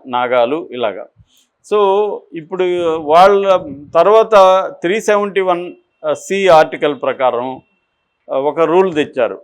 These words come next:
అదేంటంటే ట్రైబల్ ల్యాండ్ ట్రైబల్లే కొనుక్కోవాలి, ట్రైబల్లే అమ్ముకోవాలి. మనకు కూడా అలాంటి రూల్ ఉంది ఇక్కడ. So, నాన్ ట్రైబల్స్ కొనకూడదు. అంటే ఇప్పుడు ఏంది, మైతీలు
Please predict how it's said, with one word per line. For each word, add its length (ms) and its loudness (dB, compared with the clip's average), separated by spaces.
అదేంటంటే 580 -2
ట్రైబల్ 540 4
ల్యాండ్ 440 0
ట్రైబల్లే 540 2
కొనుక్కోవాలి, 640 -4
ట్రైబల్లే 480 -2
అమ్ముకోవాలి. 640 -6
మనకు 260 -6
కూడా 220 2
అలాంటి 400 2
రూల్ 300 -6
ఉంది 180 -10
ఇక్కడ. 240 -16
So, 320 2
నాన్ 300 4
ట్రైబల్స్ 640 2
కొనకూడదు. 540 -2
అంటే 260 -2
ఇప్పుడు 220 -4
ఏంది, 400 0
మైతీలు 1000 -2